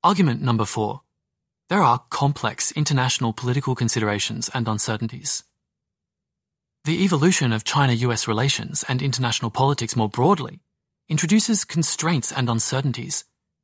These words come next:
in careers aiming to improve China-Western coordination on A I safety and governance. Heading:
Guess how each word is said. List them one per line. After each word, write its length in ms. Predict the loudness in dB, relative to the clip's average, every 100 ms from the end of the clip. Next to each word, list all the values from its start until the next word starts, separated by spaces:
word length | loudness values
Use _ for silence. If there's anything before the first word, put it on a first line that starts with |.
| _
in 100 | -4
careers 440 | -2 0 2 0 0
aiming 220 | 0 0
to 120 | -2
improve 420 | -4 0 2 2
China-Western 600 | 0 0 0 0 -2 -2 -2
coordination 600 | -2 0 2 2 0 -2
on 160 | -4
A 160 | -2 -2
I 140 | 0
safety 360 | 0 -2 -2 -4
and 80 | 0
governance. 540 | 2 2 0 -4 -4 -10 _ _ _ _ _ _ _ _ _ _ _ _ _ _ _ _ 0
Heading: 320 | 2 2